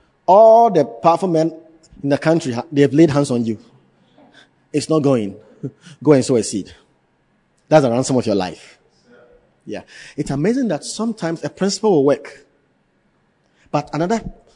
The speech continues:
you've tried all the principles, it's not working. <laughs>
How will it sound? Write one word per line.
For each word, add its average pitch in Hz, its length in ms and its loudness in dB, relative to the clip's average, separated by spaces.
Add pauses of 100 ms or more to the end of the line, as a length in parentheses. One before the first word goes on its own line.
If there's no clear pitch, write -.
(320)
you've 170 200 -8
tried 226 200 -4
all - 60 -4
the 175 100 -2
principles, 160 360 -2
it's - 60 -10
not 156 120 0
working. 127 320 -6 (1900)
<laughs> 156 100 -2